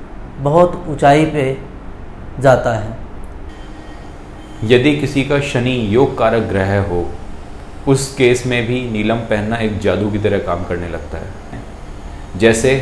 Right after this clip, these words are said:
Speaker 2: normally लोग जो एग्जांपल लेते हैं वो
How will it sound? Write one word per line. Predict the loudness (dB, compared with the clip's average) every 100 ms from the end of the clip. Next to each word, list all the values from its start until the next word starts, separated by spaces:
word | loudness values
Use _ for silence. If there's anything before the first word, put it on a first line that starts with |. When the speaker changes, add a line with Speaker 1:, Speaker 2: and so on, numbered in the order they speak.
| -2 -10 -12 -4
Speaker 2:
normally | 2 4 4 4 0
लोग | 2 2
जो | 4
एग्जांपल | 2 4 2 4 2
लेते | 2 4 2
हैं |
वो | 6